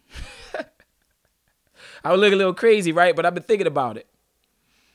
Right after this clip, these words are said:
But I'm telling you, man, I think Infantane, I don't think anybody can, um, one, out-hustle Infantane, and I don't think you guys can,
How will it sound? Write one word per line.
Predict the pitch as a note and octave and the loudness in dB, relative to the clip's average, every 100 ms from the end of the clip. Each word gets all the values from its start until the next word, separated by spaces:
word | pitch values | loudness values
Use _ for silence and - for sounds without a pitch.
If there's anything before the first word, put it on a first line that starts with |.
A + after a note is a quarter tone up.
| _ _ _ _ | _ _ _ _
But | B2+ | -12
I'm | C3 | -4
telling | G3+ G3+ | -4 -4
you, | E3 | -4
man, | D3+ | -4
I | D3+ | -6
think | - F#3+ - | -6 -8 -10
Infantane, | F3 D3+ - G#3 F3 | -10 -8 -6 -6 -6
I | D3 | -8
don't | A3 | -8
think | G3 E3+ | -10 -10
anybody | G3+ F3 D#3+ D#3+ | -10 -8 -8 -8
can, | D3+ C3+ | -10 -8
um, | C3 A#2+ A2 G#2 _ _ _ _ _ _ _ _ _ _ | -8 -8 -12 -16 _ _ _ _ _ _ _ _ _ _
one, | B2+ F#3 G3 - | -8 -6 -6 -8
out-hustle | E3 C#3+ F3+ G3 E3 C#3+ | -8 -8 -8 -8 -8 -10
Infantane, | C#3+ E3 - C3+ C3 C#3+ - - | -10 -12 -12 -12 -12 -16 -18 -10
and | D3 C#3+ C3 - | -8 -8 -10 -12
I | C#3 C#3+ | -6 -4
don't | D#3 F3+ | -4 -8
think | F3+ - | -12 -14
you | D#3 | -8
guys | D3+ D3 C#3+ | -6 -6 -8
can, | - C#3 C3 B2+ | -10 -10 -10 -14